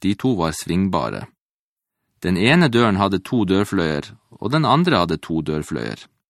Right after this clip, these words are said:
Og på dem, på tempeldørene, var det laget kjeruber og palmefigurer, lik dem som var laget på veggene, og det var et skjermtak av tre over forsiden av forhallen utenfor.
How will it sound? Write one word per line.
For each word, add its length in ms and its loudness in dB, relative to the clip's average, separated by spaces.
Og 120 -4
på 280 2
dem, 300 0
på 200 0
tempeldørene, 840 0
var 160 -4
det 100 0
laget 340 0
kjeruber 640 -2
og 120 -10
palmefigurer, 840 -4
lik 280 0
dem 200 -2
som 160 -4
var 80 0
laget 320 0
på 140 -6
veggene, 400 -4
og 80 -8
det 100 0
var 180 2
et 140 -4
skjermtak 600 0
av 160 -4
tre 420 -2
over 260 0
forsiden 580 -4
av 140 -8
forhallen 480 -2
utenfor. 560 -6